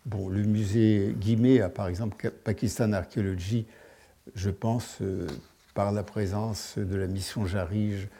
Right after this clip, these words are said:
euh, en, au Pakistan. La bibliothèque d'études indiennes n'a réussi,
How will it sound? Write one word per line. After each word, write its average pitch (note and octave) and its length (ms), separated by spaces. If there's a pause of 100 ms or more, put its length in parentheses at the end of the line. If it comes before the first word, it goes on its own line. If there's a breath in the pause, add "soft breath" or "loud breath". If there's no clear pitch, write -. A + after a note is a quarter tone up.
(440 loud breath)
euh, G#2 200 (280)
en, - 380 (760)
au B2 120
Pakistan. A2+ 760 (360 loud breath)
La A#2+ 100
bibliothèque A2+ 520
d'études G#2 580
indiennes A2+ 640
n'a F2 240
réussi, G#2+ 840